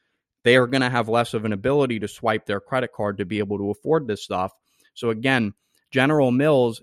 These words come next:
is in a prime position to pass their added costs on to customers. Now, Darden also reported earnings. Darden is the restaurant chain. They own a bunch of restaurants.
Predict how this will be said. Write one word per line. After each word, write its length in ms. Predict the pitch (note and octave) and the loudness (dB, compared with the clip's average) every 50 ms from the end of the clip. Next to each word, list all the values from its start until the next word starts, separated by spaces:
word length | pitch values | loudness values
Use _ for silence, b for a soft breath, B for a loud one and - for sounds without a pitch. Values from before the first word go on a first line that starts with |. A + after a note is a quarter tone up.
| - | -8
is 160 | B2 A#2+ G#2+ | -6 -6 -4
in 100 | A#2 A2 | -2 -4
a 60 | A2 G2+ | -4 -2
prime 360 | - - - B2 A#2+ A#2 G#2+ | -2 -2 0 0 0 -2 -2
position 460 | - G#2+ G2+ A2+ A2 - - A2 G2 | -4 -4 -2 -2 -2 -2 -2 -6 -6
to 60 | G2 | -6
pass 400 | - - - A#2+ A#2 A#2 G#2+ - | -4 -4 -2 0 0 -2 -2 -2
their 180 | - G#2 - - | -6 -6 -4 -2
added 320 | G2+ G#2 G2+ G2 F#2+ E2+ | -2 -2 -2 -2 -4 -6
costs 540 | - - G2+ G2 F#2+ F2+ - - - - - _ _ _ - | -6 -6 -2 -2 -2 -2 -4 -6 -16 -18 -20 _ _ _ -4
on 220 | A2+ G#2+ G#2 G2+ | -2 0 0 -2
to 100 | - G2+ | -2 -6
customers. 720 | - - - G2 G2 - - E2+ D#2 - G1+ - - - _ _ _ _ _ b b b b b b b | -10 -6 -4 -4 -4 -4 -8 -12 -12 -12 -16 -16 -20 -20 _ _ _ _ _ b b b b b b b
Now, 260 | - B2+ B2 A#2+ - - _ _ _ - | 0 2 2 2 0 -2 _ _ _ -6
Darden 480 | C3 - C#3 D#3 F#3 G3+ F3+ F3 D#3+ D3 - | 0 4 6 8 8 8 6 2 -2 0 2
also 320 | B2 B2+ C3 C3 - B2+ | 2 2 2 2 0 -4
reported 500 | A#2 A2 G#2 - - A#2 A2 G#2 G#2 F#2+ G2+ | -4 -4 -4 -4 -2 -2 -2 -2 -2 -4 -4
earnings. 380 | G2+ G2+ G2+ G2 G2 G2 F2+ | -4 -4 -4 -4 -4 -6 -4
Darden 480 | - A#2+ A#2+ C#3 D3 D3 C#3 C3+ C3 - - | 0 4 4 4 6 4 2 0 0 -2 -4
is 220 | A#2 G#2+ G2 G2+ - _ _ | -6 -8 -6 -8 -12 _ _
the 160 | B2 G2 F#2+ | -6 -4 -2
restaurant 580 | F#2+ A2 A#2 B2+ - - C#3 C3 B2+ B2 A#2 - | 0 0 0 0 0 -4 -4 -4 -2 -2 -4 -6
chain. 360 | - - B2+ B2+ B2 B2 A#2 | -6 -4 -4 -2 -2 -2 -2
They 160 | A2 G#2 - - | -2 -4 -4 -4
own 220 | A2 A2 A2 G#2+ | -4 -4 -2 -4
a 60 | G2+ | -4
bunch 280 | F#2 G2 A2 A2 G#2 - | -4 -4 -4 -4 -4 -6
of 80 | G#2+ G#2 | -6 -4
restaurants. 760 | G#2 G#2 G#2 - - - A2 G#2+ G#2+ G#2 G#2 - - - | -2 -2 -4 -4 -8 -6 -4 -2 -2 -2 -4 -6 -10 -18